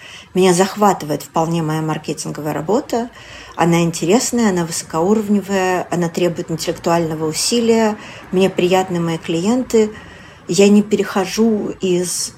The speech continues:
бессмысленного и противного мне в дело моей жизни, да. Я как-то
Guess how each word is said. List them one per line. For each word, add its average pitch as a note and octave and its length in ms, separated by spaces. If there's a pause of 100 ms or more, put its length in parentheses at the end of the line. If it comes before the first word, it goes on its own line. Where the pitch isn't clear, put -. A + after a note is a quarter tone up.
(180)
бессмысленного F3+ 1300 (320)
и F#3 360 (440)
противного A#3 580
мне F#3 460
в E3+ 360
дело F3+ 220
моей E3+ 220
жизни, D#3 400
да. F#3+ 240 (1040)
Я F#3 160
как-то E3 520